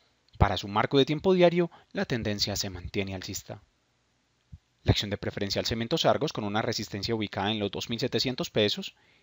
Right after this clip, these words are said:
este nivel que vemos en esta zona, y un soporte demarcado en los dos mil trescientos pesos. Para este marco de tiempo continúa la tendencia lateral. La acción de Preferencial Corfi Colombiana que continúa mostrando como resistencia técnica los catorce mil setecientos pesos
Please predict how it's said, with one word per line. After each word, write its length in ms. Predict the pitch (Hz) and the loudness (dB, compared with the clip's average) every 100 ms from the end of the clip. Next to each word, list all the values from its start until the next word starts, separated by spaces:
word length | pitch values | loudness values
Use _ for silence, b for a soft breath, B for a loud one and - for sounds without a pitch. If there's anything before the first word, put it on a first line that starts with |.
| b _ | b _
este 240 | - 107 | -6 -4
nivel 260 | 95 92 - | -4 -6 -2
que 120 | 104 | -2
vemos 240 | 101 98 | -2 -4
en 80 | 101 | -6
esta 200 | 92 165 | -6 -4
zona, 440 | 170 107 98 147 b b b | -2 -2 -2 -6 b b b
y 80 | 175 | -2
un 60 | 196 | 2
soporte 480 | 220 - 185 180 | 0 4 2 6
demarcado 720 | 175 123 98 - 98 101 110 - | 4 6 2 0 2 4 4 2
en 120 | 107 | -2
los 140 | 101 95 | -4 -4
dos 160 | 98 | -6
mil 120 | 98 | -6
trescientos 460 | 90 113 117 104 113 | -6 -4 -4 -4 -4
pesos. 400 | 165 185 - - _ _ _ _ _ _ _ _ _ _ _ | -2 -2 -4 -14 _ _ _ _ _ _ _ _ _ _ _
Para 240 | - 87 95 | -2 0 0
este 240 | 101 123 | 0 2
marco 260 | 127 127 175 | 2 2 4
de 120 | 175 | 4
tiempo 300 | 175 160 175 | 2 2 0
continúa 520 | 226 196 107 107 107 | 0 -4 -4 0 0
la 160 | 101 92 | -2 -4
tendencia 600 | - 90 98 98 - 95 | -6 -6 -4 -4 -4 -4
lateral. 440 | 90 90 87 90 _ _ _ _ _ _ _ _ _ _ _ _ _ _ _ _ _ _ _ _ _ _ _ _ _ _ _ - | -6 -8 -8 -12 _ _ _ _ _ _ _ _ _ _ _ _ _ _ _ _ _ _ _ _ _ _ _ _ _ _ _ -6
La 100 | 98 | -4
acción 220 | - 98 | -2 -4
de 60 | 104 | -4
Preferencial 500 | 107 - 98 98 95 | -6 -6 -8 -6 -6
Corfi 240 | 120 - | -8 -6
Colombiana 420 | 151 180 131 104 | -4 -2 -2 -2
que 100 | - | -6
continúa 460 | - 107 101 98 104 | -8 -8 -6 -4 -4
mostrando 400 | 98 - 98 101 | -4 -6 -6 -6
como 200 | 101 101 | -6 -6
resistencia 500 | 95 110 - 98 110 | -6 -8 -8 -6 -4
técnica 420 | 113 110 113 110 | -4 -6 -6 -4
los 220 | 101 98 | -2 -4
catorce 400 | - 95 98 - | -4 -4 -4 -4
mil 100 | 107 | -4
setecientos 540 | 117 - - 131 170 - | -4 -2 -2 -4 -6 -2
pesos 480 | 110 104 175 - | 0 2 -2 -10